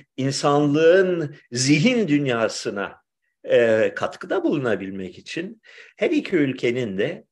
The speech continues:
kendi vatandaşlarına kusursuz İngilizce öğretmesi lazım. Yani ana dili gibi, lingua franca olan İngilizceyi ele geçirmeyi başarırlarsa, yani nasıl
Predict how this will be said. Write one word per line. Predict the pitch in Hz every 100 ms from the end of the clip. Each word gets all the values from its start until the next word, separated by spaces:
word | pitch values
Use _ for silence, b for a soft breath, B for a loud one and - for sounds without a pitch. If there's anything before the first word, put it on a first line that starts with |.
| _ _ _
kendi | - 135 190 214
vatandaşlarına | 170 131 107 98 92 - 92 95 190 208 - _ _ _
kusursuz | 302 214 143 269 214
İngilizce | 202 160 147 107 113
öğretmesi | 98 92 87 78 76 -
lazım. | - - - - _ _ _ _ _ _
Yani | 175 147 123 127 127 b b b b b b _ _ _ _
ana | 190 214 190
dili | 165 123
gibi, | 107 95 92 95 - - _ _ 147
lingua | 147 196 202 185 185
franca | 185 190 208 180 170
olan | 135 139 131 110 104 98 - -
İngilizceyi | 143 151 143 147 117 92 104 98 90 - _ _ _ _ _ _ _ _ 135
ele | 131 226
geçirmeyi | 240 226 - 147 127 117 101
başarırlarsa, | 110 - 107 98 92 87 90 - - - _ _ _ _ _ _ _ _ _ _ _ _
yani | 92 90 98
nasıl | 110 - 98 -